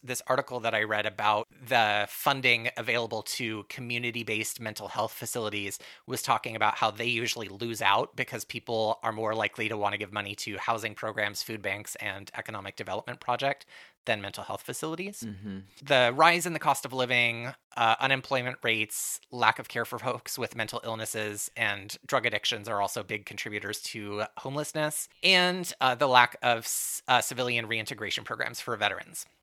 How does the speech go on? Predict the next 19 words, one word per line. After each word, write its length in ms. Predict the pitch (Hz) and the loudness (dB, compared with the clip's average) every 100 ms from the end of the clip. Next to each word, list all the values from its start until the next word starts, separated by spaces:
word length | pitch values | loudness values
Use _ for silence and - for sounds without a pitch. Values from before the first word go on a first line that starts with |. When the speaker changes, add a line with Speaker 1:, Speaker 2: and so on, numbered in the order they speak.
| - | -10
Speaker 2:
Hmm. 200 | 120 98 98 | -6 -8 -6
I 120 | 120 | 0
was 160 | 120 117 | 0 0
Speaker 1:
So 300 | - 196 170 - _ | 2 4 2 -4 _
Speaker 2:
just 280 | - 151 - | -4 -4 -2
watching 340 | 120 123 - 117 | 2 2 0 -4
something 360 | 123 107 110 | -4 -2 -4
the 100 | 107 | -2
other 220 | 117 110 | 0 -2
day, 500 | 104 107 104 92 92 - | -2 0 0 0 -4 -4
um, 500 | 104 101 90 87 90 - _ | -2 0 -2 -4 -10 -16 _
on 160 | 117 110 | 0 0
YouTube, 400 | 107 104 110 101 | -2 -2 -4 -4
totally 300 | - 107 104 | -2 -2 -2
random, 500 | 95 104 101 98 95 | 0 0 0 -4 -4
but 280 | 98 95 - - - - _ _ - | 0 0 -2 -12 -20 -20 _ _ -2
there's 160 | 123 | 0
a 60 | 113 | 0
channel 720 | - 131 123 123 123 123 - | 0 2 2 0 0 -2 -8